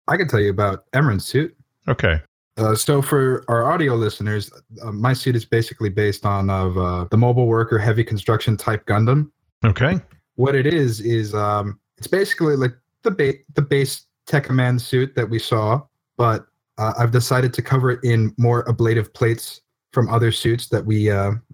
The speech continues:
Speaker 1: we found that we could scavenge. And I managed to fashion, um, its left arm into a shield, and its,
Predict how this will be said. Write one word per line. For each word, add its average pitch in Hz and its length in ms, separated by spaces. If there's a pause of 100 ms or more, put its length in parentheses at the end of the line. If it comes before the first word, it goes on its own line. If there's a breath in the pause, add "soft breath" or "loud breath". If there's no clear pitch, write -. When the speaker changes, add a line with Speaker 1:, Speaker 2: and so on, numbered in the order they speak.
(180)
Speaker 1:
we 110 100
found 107 340
that 90 80
we 104 100
could - 140
scavenge. 113 580 (260)
And 117 120
I 117 40
managed 117 360
to 110 80
fashion, 110 760
um, 104 220
its 120 160
left 120 200
arm 110 280
into 110 260
a 101 60
shield, 113 560
and 101 260
its, - 480